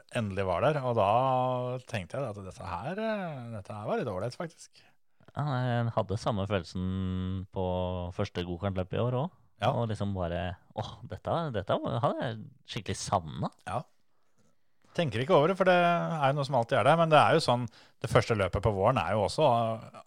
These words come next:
Speaker 1: alltid,
Speaker 2: Jo, jo.
Speaker 1: alltid litt spesielt.
Speaker 2: Ja.
Speaker 1: Mens, eh, når du fikk et halvt år ekstra for min del der, så det ble lenge å vente.
Speaker 2: Ja,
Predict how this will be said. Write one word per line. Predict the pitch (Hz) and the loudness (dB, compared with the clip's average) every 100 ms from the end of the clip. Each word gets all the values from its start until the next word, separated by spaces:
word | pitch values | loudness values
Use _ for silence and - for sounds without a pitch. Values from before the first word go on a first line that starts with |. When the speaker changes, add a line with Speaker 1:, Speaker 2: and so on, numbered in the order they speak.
| - | -2
Speaker 1:
alltid, | 107 156 110 | 2 4 2
Speaker 2:
Jo, | 110 | 0
jo. | - - 120 | -8 -2 0
Speaker 1:
alltid | 110 160 | 0 0
litt | 147 | 0
spesielt. | - 104 - 170 - - - | -2 -2 0 0 -2 -12 -4
Speaker 2:
Ja. | 95 | -2
Speaker 1:
Mens, | 131 127 - | -2 -6 -2
eh, | 127 | -2
når | 120 110 113 | 0 0 2
du | 113 113 113 113 113 | 2 2 2 0 -2
fikk | - 110 | -4 -4
et | 107 | 0
halvt | 101 101 101 | 0 0 -6
år | 92 | -4
ekstra | - - 117 | -6 -2 -2
for | 127 | 0
min | 101 | -4
del | 92 110 | -4 -6
der, | 151 | -6
så | - 151 139 131 | -4 -2 -2 0
det | 107 | 0
ble | 147 | 0
lenge | 175 113 | 0 2
å | |
vente. | 110 127 170 _ _ 113 | 0 -2 -10 _ _ -6
Speaker 2:
Ja, | 113 | -6